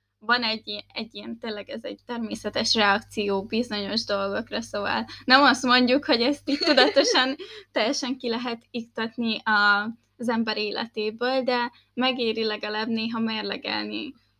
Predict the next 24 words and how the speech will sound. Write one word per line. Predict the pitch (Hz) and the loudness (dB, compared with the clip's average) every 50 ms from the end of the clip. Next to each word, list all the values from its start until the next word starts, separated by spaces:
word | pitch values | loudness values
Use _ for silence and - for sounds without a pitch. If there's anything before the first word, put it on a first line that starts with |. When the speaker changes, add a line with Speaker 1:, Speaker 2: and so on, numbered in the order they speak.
| _ _ _ _ _ | _ _ _ _ _
Speaker 1:
legalább | - 240 240 262 254 254 254 240 | -6 -4 -2 2 2 2 2 2
a | 262 | 2
mennyiségét, | 262 269 277 277 262 226 - - - 240 214 202 202 214 214 226 226 - | 2 4 4 4 2 2 0 -2 0 0 0 0 0 0 -2 -2 -2 -4
hogy | - 240 240 240 294 - | -6 -6 -6 -6 -8 -6
na | - 311 320 302 | -4 -2 -2 -2
jó, | 294 262 | -2 -2
akkor | 247 - 247 - - - | -2 -4 -6 -8 -8 -6
ezen | 262 247 - - 254 | -6 -6 -6 -6 -6
most | 254 - - - - | -6 -6 -8 -8 -8
csak, | - 240 226 233 _ _ _ _ _ _ _ _ | -8 -8 -10 -10 _ _ _ _ _ _ _ _
nem | - 247 247 247 | -8 -8 -8 -6
tudom, | 247 220 214 - - | -6 -6 -6 -6 -8
stresszelek | - - - 247 240 240 - - 220 214 226 220 - | -8 -6 -4 -4 -4 -4 -4 -4 -2 -2 -2 2 2
öt | 240 269 269 - | 2 2 2 0
percig, | - 226 214 226 247 - - - 302 302 302 302 - _ _ _ _ _ _ _ _ _ _ _ _ _ - - | -2 0 0 0 -2 -4 -4 -2 0 0 0 -2 -4 _ _ _ _ _ _ _ _ _ _ _ _ _ -10 -2
lehet, | - 269 262 262 240 233 233 | 2 2 4 4 2 0 0
hogy | - 262 233 220 - - | 0 0 0 -2 -4 -8
egy | - - 233 240 | -4 0 2 4
nagyobb | 247 233 233 226 240 220 226 | 4 4 4 2 0 0 0
dolgom | 226 220 220 214 202 214 214 220 | -2 -2 -2 -2 -2 -2 -2 -2
mondjuk | 220 214 214 254 226 226 226 - | -2 -2 -2 -2 -4 -4 -2 0
egy | 233 226 233 233 | 2 2 2 2
napot, | 254 285 311 302 - 302 285 254 240 | 0 -2 -2 0 2 2 2 2 0
de | - 240 233 233 226 - - | -2 -2 0 0 -2 -2 -4